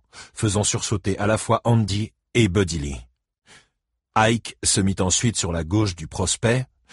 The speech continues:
et réitéra l'expérience. Il continua à se déplacer dans le sens des aiguilles d'une montre autour de la chaise,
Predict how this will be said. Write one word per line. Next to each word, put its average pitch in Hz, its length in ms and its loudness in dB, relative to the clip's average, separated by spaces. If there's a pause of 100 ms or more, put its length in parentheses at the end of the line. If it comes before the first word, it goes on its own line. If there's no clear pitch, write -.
(160)
et 107 140 2
réitéra 131 600 4
l'expérience. 80 800 -2 (840)
Il 110 160 0
continua 131 580 4
à 90 80 2
se - 140 0
déplacer 98 580 0
dans 120 120 2
le 110 100 2
sens 135 340 2
des 123 240 2
aiguilles 120 260 0
d'une 101 200 0
montre 92 460 0
autour 117 320 0
de 107 80 0
la 98 120 2
chaise, 78 460 -4